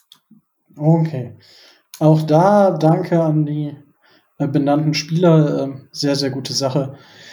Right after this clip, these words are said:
Ja, ähm, dann gibt's nämlich noch einen und ich habe ihn mir jetzt für zum Schluss aufgehoben. Und zwar den Don Shula Leadership Award und den hat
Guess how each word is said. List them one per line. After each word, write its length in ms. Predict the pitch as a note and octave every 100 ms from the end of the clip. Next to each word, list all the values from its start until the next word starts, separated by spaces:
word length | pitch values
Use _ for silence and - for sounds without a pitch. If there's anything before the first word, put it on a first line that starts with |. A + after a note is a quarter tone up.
| - - - - - _ _ -
Ja, 560 | F3+ A#3 E3 - - -
ähm, 680 | G3+ G3 F#3 F#3 E3+ D#3 _ _ _ -
dann 680 | D#3+ F#3 G#3+ D#4 - A#3 D#3
gibt's 280 | G3+ G3+ -
nämlich 180 | G3 F#3
noch 200 | F3+ E3
einen 200 | G#3+ A3+
und 80 | F#3+
ich 100 | E3
habe 200 | G3+ G3+
ihn 80 | F3+
mir 140 | F3
jetzt 400 | F3+ F3+ - -
für 200 | - G3
zum 180 | G3+ F#3
Schluss 640 | - F#3+ F#3 - - - _ _ -
aufgehoben. 840 | - - E3 C3+ C3 B2+ A#2+ - _ _ _ -
Und 140 | E3+
zwar 320 | D#3 E3+ F3+
den 200 | E3 E3
Don 240 | E3 F#3 G#3
Shula 560 | - G#3 G3 F#3 F#3 F3+
Leadership 600 | D#3 G3 F#3+ D#3 D#3 D#3
Award 480 | C#3 D3 F3+ F3+
und 220 | D#3 C#3 -
den 260 | E3+ F3+
hat 300 | F#3 F#3 -